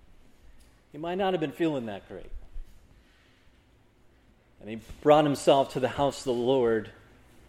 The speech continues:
because sometimes we need to remember that sometimes worship is a behavior that trains our feelings in the right way. Worship is a behavior that can train your feelings into the right paths.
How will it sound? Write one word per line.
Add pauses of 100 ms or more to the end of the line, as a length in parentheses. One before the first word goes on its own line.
(640)
because
sometimes
we (520)
need
to
remember
that
sometimes
worship
is
a
behavior
that
trains
our
feelings
in
the
right
way. (1600)
Worship
is
a
behavior
that
can
train
your
feelings (880)
into
the
right
paths.